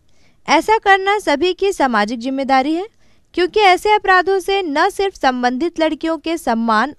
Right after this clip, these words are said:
और गरिमा को ठेस पहुंचती है, बल्कि सारे समाज का अपमान होता है।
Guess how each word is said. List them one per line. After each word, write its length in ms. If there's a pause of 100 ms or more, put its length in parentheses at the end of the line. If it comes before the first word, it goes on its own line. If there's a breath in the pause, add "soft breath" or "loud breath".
और 140
गरिमा 360
को 160
ठेस 260
पहुंचती 480
है, 140 (500)
बल्कि 320
सारे 380
समाज 420
का 100
अपमान 440
होता 260
है। 280